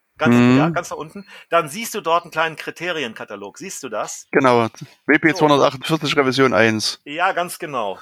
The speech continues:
Speaker 1: So, das gehst du durch. Du hast deine Verarbeitungstätigkeit, du beschreibst sie, äh, eben zum Beispiel, äh, Customer Relationship sowieso oder Human Resources oder was immer du jetzt so benutzt und guckst, ob da von, äh, von diesen neuen etwas zutrifft.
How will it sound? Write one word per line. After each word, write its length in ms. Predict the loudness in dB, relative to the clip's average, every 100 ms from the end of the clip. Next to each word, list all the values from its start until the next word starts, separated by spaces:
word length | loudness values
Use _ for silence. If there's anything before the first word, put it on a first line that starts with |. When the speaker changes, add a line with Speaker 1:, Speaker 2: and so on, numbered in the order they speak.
| -6
Speaker 1:
So, 380 | 0 0 0 -8 _ -10 0
das 320 | 0 0 -6
gehst 320 | -6 -6 -8
du 80 | -8
durch. 500 | -2 -2 -4 -14 -8 2
Du 100 | 2
hast 200 | 4 0
deine 140 | 0
Verarbeitungstätigkeit, 1200 | 0 4 4 2 -4 -8 -10 -10 -10 -2 -2 0
du 80 | -2
beschreibst 640 | -2 -2 0 0 0 -6
sie, 240 | -6 -6 -6 -12 -10 0
äh, 320 | 4 4 2
eben 100 | -2
zum 180 | -4 -2
Beispiel, 800 | 0 0 -4 -2 2 2 2 -2
äh, 20 | -2
Customer 480 | -2 0 0 2
Relationship 800 | 2 2 0 -2 -2 2 2 2 -8
sowieso 760 | -8 -4 -4 -4 -2 -2 -4 -8 -4
oder 220 | 0 2
Human 340 | 0 -2 -2 -2
Resources 840 | -2 4 4 4 0 -2 -2 -2
oder 140 | 0 0
was 120 | 0
immer 240 | -2 -2 -4 -12 -2
du 60 |
jetzt 160 | -2 -2
so 80 | -8
benutzt 440 | -4 -4 -4 -10 -16 -6
und 180 | -4 -2
guckst, 320 | 0 -2 0 -2
ob 160 | 2
da 240 | 2 2 0
von, 460 | 0 2 0 -4
äh, 200 | -6 -6
von 160 | -4 -4
diesen 160 | -2
neuen 220 | 0 0 0
etwas 320 | -8 -8 -6
zutrifft. 560 | -8 -6 -6 -6 -16